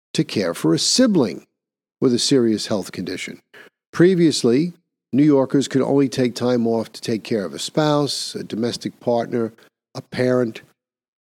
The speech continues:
a step-parent or an in-law, a grandparent or a grandchild who was seriously ill, injured, or suffering from a physical or mental condition.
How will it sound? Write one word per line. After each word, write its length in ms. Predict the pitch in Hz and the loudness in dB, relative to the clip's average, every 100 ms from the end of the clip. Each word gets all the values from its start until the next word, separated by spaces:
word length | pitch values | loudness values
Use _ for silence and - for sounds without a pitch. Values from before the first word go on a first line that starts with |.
| _ _ _ _ _ _ _ _ | _ _ _ _ _ _ _ _
a 60 | 135 | -6
step-parent 880 | - 160 151 - 147 135 139 131 - | 0 0 0 -2 -2 2 0 0 -4
or 200 | 107 104 | -4 -4
an 100 | 104 | 0
in-law, 500 | 147 135 120 117 113 _ _ - | 2 4 2 0 -4 _ _ -16
a 60 | |
grandparent 840 | 95 120 135 139 120 123 117 117 104 _ - | -6 -2 2 0 0 -2 -2 -2 -4 _ -16
or 220 | 95 101 | -16 -16
a 40 | _ | _
grandchild 800 | - 135 131 113 127 113 110 107 | 0 2 2 0 -2 -2 -4 -6
who 140 | - 107 | -4 -4
was 340 | 95 98 - - _ _ _ _ - _ _ - | -4 -8 -12 -16 _ _ _ _ -20 _ _ -8
seriously 580 | - 160 143 123 123 110 | 0 4 4 2 0 2
ill, 240 | 117 110 | 0 0
injured, 400 | 107 120 113 110 | -2 -2 0 0
or 240 | 98 - - - - | -2 -8 -14 -20 -10
suffering 440 | - 127 - 117 | -2 -2 0 -4
from 180 | - 113 | -4 -6
a 60 | 98 | -4
physical 440 | 123 101 110 104 | -4 -2 -4 -4
or 60 | 92 | -4
mental 260 | 92 90 | -6 -8
condition. 520 | 87 85 85 76 - | -10 -12 -10 -12 -14